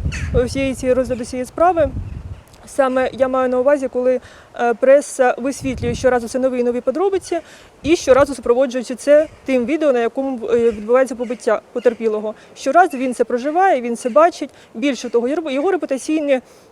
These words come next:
е, також є певні мінуси з огляду на те, що це відео бачили його учні, які також це все між собою, е, обмінюються цією інформацією, обговорюють. Це престиж, перш за все, за все вчителя, його статус не просто як людини, а як вчителя.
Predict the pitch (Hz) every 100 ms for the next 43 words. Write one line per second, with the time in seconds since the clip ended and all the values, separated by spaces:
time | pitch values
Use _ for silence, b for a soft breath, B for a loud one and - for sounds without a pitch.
0 | - 247 233 277 262 269 247 - 254 247
1 | 254 247 247 254 330 359 302 262 254 254
2 | 247 254 302 277 - 254 247 B - 339
3 | 302 247 240 269 - 247 262 302 226 -
4 | - 214 - _ - 226 262 - 294 262
5 | - - 262 247 220 B B - 269 247
6 | 233 - 226 247 233 214 B B B -
7 | 226 233 254 254 240 233 233 254 254 254
8 | 294 349 370 - 262 233 233 269 349 330
9 | 302 294 B B - 269 262 262 - 240
10 | - 285 277 254 - 240 220 240 247 247
11 | - 320 320 277 277 - - - - -
12 | - 247 262 - 302 320 - 269 - 440
13 | 269 262 - 247 247 247 277 - 247 226
14 | 208